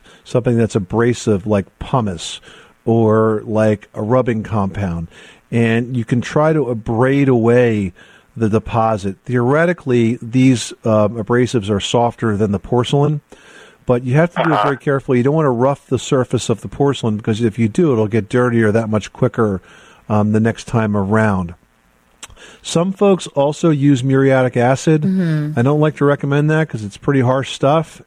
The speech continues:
Speaker 1: and, you know, you gotta be super, super careful when you use it, but it is,
Speaker 2: Yeah.
Speaker 1: it is a possibility as well. And then, you know, the other thing that you can try is you did use vinegar,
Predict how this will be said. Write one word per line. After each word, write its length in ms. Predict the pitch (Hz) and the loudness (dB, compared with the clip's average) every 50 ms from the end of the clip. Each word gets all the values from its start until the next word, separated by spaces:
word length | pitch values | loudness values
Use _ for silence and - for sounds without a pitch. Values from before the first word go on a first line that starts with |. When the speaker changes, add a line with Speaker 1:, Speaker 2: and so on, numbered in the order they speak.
| - | -10
Speaker 1:
and, 460 | - 113 110 110 110 110 110 101 101 - _ - - - - - - _ _ - | -6 -4 -2 -2 0 -2 -2 -4 -6 -10 _ -20 -20 -20 -20 -20 -20 _ _ -4
you 80 | 123 117 | -2 0
know, 80 | 120 120 | 2 2
you 100 | 123 117 | 2 2
gotta 140 | 123 120 | 2 2
be 80 | 117 113 | 0 0
super, 480 | - - - - 156 151 143 - 143 120 | -2 -4 -4 0 0 0 2 0 -2 -2
super 340 | - - 143 - - 120 | 0 -2 -2 -2 -2 -4
careful 760 | 104 - - - 135 123 139 139 - - 165 170 170 175 170 - _ - | -4 -4 -4 -2 0 0 0 0 0 0 2 2 2 2 0 -4 _ -10
when 180 | - 139 127 127 | -4 -2 0 0
you 120 | 123 117 | 0 0
use 300 | 110 113 131 143 143 147 | 0 2 2 4 4 4
it, 220 | 185 190 185 - _ _ _ - - - - _ _ _ _ - | 2 0 0 -2 _ _ _ -20 -20 -20 -20 _ _ _ _ -2
but 220 | - 123 123 127 - - | 0 2 2 0 -2 0
it 120 | 131 127 | 2 2
is, 220 | 135 147 151 139 127 | 4 4 4 2 2
Speaker 2:
Yeah. 280 | 127 120 107 104 107 | 0 0 2 2 2
Speaker 1:
it 60 | 139 156 | 0 0
is 120 | 151 127 | 0 -2
a 60 | 123 | -4
possibility 1080 | - - - 143 135 127 - 131 117 101 123 131 131 135 123 101 95 95 92 92 - _ - - - - - _ - | -6 -4 -2 -2 -2 -2 -2 -4 -4 0 0 2 2 2 2 2 0 -2 -2 -4 -6 _ -18 -20 -20 -20 -14 _ -2
as 180 | 113 113 101 110 | 0 0 0 2
well. 420 | 113 127 131 123 113 104 98 85 _ _ - - - - - - - _ - | 2 2 2 2 0 0 -2 -4 _ _ -20 -20 -20 -20 -20 -20 -20 _ -4
And 400 | 139 139 143 143 147 151 156 147 _ - | -2 0 0 0 0 -2 -2 -6 _ -8
then, 540 | 160 143 170 170 170 175 170 175 175 170 - _ - - - _ _ | -4 0 0 2 4 4 4 4 2 0 -2 _ -20 -20 -20 _ _
you 100 | - 165 160 | 0 0 2
know, 240 | 156 156 160 160 160 160 | 2 2 2 0 0 0
the 220 | 160 160 160 185 | 0 2 2 2
other 180 | 226 277 330 302 | 2 2 0 0
thing 120 | 311 247 | 0 0
that 160 | 180 139 - | 0 0 0
you 60 | 156 139 | -2 -2
can 100 | 147 120 | -2 -2
try 320 | - - 160 151 147 143 | 0 0 0 2 2 2
is 100 | 131 120 | 0 0
you 80 | 143 135 | -2 -2
did 240 | 131 190 233 233 | 0 0 0 2
use 180 | - 208 160 127 | 2 2 2 2
vinegar, 640 | 117 120 131 135 147 139 - - 120 113 117 117 | 2 0 0 0 0 -2 0 0 2 2 2 0